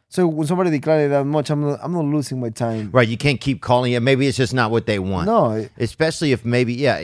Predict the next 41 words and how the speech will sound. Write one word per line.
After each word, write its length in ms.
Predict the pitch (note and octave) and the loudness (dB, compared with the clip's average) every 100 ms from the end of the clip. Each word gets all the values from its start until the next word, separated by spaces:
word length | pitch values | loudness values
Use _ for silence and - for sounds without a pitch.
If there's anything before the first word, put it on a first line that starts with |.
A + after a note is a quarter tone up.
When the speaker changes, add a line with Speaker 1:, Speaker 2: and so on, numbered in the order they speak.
| - | -8
Speaker 2:
you 160 | F2+ C#3+ | -2 0
don't, 160 | F3+ C#3+ | 0 -2
sometimes 260 | F#3+ A3 | -2 2
you 60 | F3+ | 2
don't 100 | C#3+ | 4
know, 80 | C3+ | 4
I 80 | B2+ | 4
guess, 220 | A#2 B2 | 2 2
maybe 160 | C3+ A2 | 2 2
what 200 | A2 B2 | 2 0
the 80 | A2 | 0
fighter's 360 | A#2+ A#2 G2+ | 2 2 2
plan 400 | - G#2 G#2 G#2 | -4 -4 -2 0
is 160 | G2+ F#2 | 0 0
or 60 | |
what 140 | F#2 G2 | 0 -2
their 100 | F2+ | -4
path 400 | - F2+ F#2 - | -2 -2 -2 -4
is. 320 | C2+ - - | -10 -12 -14
Speaker 1:
Yeah, 460 | E3+ D#3 D3 B2+ B2+ | -2 4 8 8 8
that's 200 | C3+ F3 | 4 0
why, 120 | G3+ F#3+ | 4 4
like, 260 | D#3+ C3+ - C#3 C3 - | 2 0 -6 -12 -12 -2
I'm, 260 | - C#3 B2+ | 2 2 0
I'm, 580 | A2 C#3 C3 B2 A#2 A2+ - _ _ _ _ _ | -2 0 0 0 -4 -8 -14 _ _ _ _ _
I 100 | C3+ | -2
tell 300 | B2 D#3 D#3+ | 2 4 4
them, 180 | E3 C3 | 4 -2
like, 240 | A2+ G2+ | -4 -6
"Just, 360 | A2+ C3 B2+ - - - | -2 -2 -2 -8 -18 -10
just 220 | B2+ A#2+ | -8 -6
send 220 | - C#3 | -4 -2
me 60 | C#3+ | -2
the 140 | C3+ | -2
contract 340 | B2+ C#3+ C#3 C#3 | 0 0 0 -2
with 160 | B2 F#2+ | -2 -2
anybody 880 | B2 C3+ C3+ C3+ C3 B2 A#2+ A#2+ | -2 0 2 2 2 0 -2 -6
higher 280 | A2 B2+ C3 | -2 2 2
than 220 | C3 C3+ | 2 -4
me, 80 | C#3+ | -4
and, 300 | D#3+ C3+ B2 | -4 -4 -6